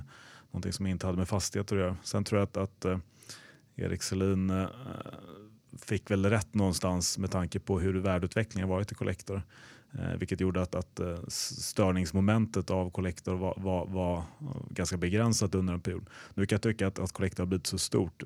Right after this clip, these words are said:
Förvisso, eh, sen förvärvet av Sato, det finns-, finländska bolaget, så har Collector, eh, återigen blivit en mindre andel av balansräkningen. Men, men det är ändå, eh, jag, jag tycker nästan att det stör mig mer nu än vad det gjorde för ett år sedan,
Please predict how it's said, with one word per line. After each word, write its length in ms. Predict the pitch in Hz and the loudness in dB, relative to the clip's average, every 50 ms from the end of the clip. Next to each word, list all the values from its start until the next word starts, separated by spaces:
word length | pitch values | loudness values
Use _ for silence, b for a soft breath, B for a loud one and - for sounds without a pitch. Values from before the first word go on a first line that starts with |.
| 87 85 | -12 -12
Förvisso, 460 | - - 104 101 95 - - - 107 | -6 -2 0 2 2 2 2 4 4
eh, 760 | 98 87 85 - - - - - - - - - - - - - | 2 2 0 -6 -16 -20 -20 -16 -16 -14 -12 -12 -12 -10 -10 -8
sen 280 | - - - 107 98 95 | -6 -2 0 2 2 2
förvärvet 400 | - 98 95 95 95 92 - - | 2 2 4 4 4 2 2 0
av 80 | 90 | 0
Sato, 460 | 85 - - 101 98 101 - - 92 | 0 2 2 2 2 2 0 0 0
det 80 | 87 90 | 0 0
finns-, 340 | - - 92 87 87 - 90 95 87 87 | 0 0 -2 0 0 -2 -2 -4 -6 -4
finländska 400 | - 104 92 90 95 92 - 98 | -4 -2 0 0 -2 -2 -2 -2
bolaget, 380 | 95 98 95 87 90 87 87 - | 0 0 2 2 2 0 0 0
så 140 | - 92 | 0 0
har 120 | 90 90 87 | 0 0 0
Collector, 480 | - - 90 90 - - - 90 87 B B B B B B B B B B B B B B - | -2 -2 -4 -4 -4 -2 -2 -2 -2 B B B B B B B B B B B B B B -12
eh, 80 | - - 87 85 82 - - - | -8 -6 -6 -6 -6 -8 -6 0
återigen 420 | - 107 98 - 101 95 90 90 | 2 2 2 4 4 4 4 6
blivit 300 | 90 92 90 92 87 - | 4 4 4 4 2 2
en 160 | 98 90 87 | 0 0 0
mindre 360 | 95 95 95 92 90 87 95 92 | 2 2 2 2 2 2 2 2
andel 300 | 87 87 87 92 90 90 | 2 2 2 2 2 2
av 100 | 90 85 | 2 2
balansräkningen. 800 | 92 90 92 92 90 - - 107 104 101 95 - - - 90 | 2 2 2 2 2 0 0 0 0 0 -2 -4 -6 -4 -4
Men, 140 | 95 76 87 | -2 -2 0
men 120 | 101 104 | 0 2
det 60 | 101 107 | 2 2
är 40 | |
ändå, 260 | 107 98 101 104 110 107 | 2 4 4 4 4 2
eh, 80 | 98 90 - - - _ B B B B B B B B B B B B B B _ - - - - - - | 2 0 -4 -12 -20 _ B B B B B B B B B B B B B B _ -12 -10 -10 -8 -8 -2
jag, 160 | - 107 - | -2 -2 2
jag 140 | - 113 110 | 2 2 2
tycker 140 | - 101 117 | 2 0 2
nästan 220 | 117 104 - - | 2 4 4 4
att 60 | 120 113 | 2 2
det 60 | 110 | 2
stör 180 | - - 104 | 4 6 6
mig 140 | 98 101 101 | 6 6 6
mer 160 | 98 98 92 | 6 6 6
nu 140 | 95 104 107 | 6 6 6
än 100 | 110 101 | 6 6
vad 120 | 92 90 87 | 4 4 4
det 80 | 90 | 4
gjorde 180 | 92 90 87 87 | 2 2 0 -2
för 140 | - - 87 | -2 -2 -4
ett 120 | 85 - | -2 0
år 140 | 104 101 92 | 2 2 2
sedan, 240 | - 87 76 85 | 2 0 -4 -6